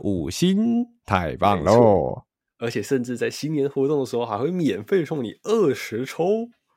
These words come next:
Speaker 1: 然后以及各式各样的衣服，以及各式各样的联动。
Speaker 2: 对，开了新地图匹诺康尼。
Speaker 1: 真是太厉害了！那请问原神呢？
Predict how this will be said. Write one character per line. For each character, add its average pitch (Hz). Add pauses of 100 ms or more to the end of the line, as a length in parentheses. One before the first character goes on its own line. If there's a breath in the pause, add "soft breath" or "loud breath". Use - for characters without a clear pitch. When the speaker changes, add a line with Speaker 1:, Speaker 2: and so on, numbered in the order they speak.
(360 soft breath)
Speaker 1:
然 113
后 147
以 120
及 101
各 226
式 151
各 139
样 147
的 123
衣 131
服， 101
以 87
及 90
各 220
式 147
各 143
样 135
的 113
联 98
动。 185 (340)
Speaker 2:
对， -
开 -
了 143
新 175
地 180
图 139
匹 107
诺 160
康 233
尼。 165 (340 soft breath)
Speaker 1:
真 107
是 101
太 104
厉 87
害 90
了！ 65
那 110
请 90
问 117
原 120
神 151
呢？ 196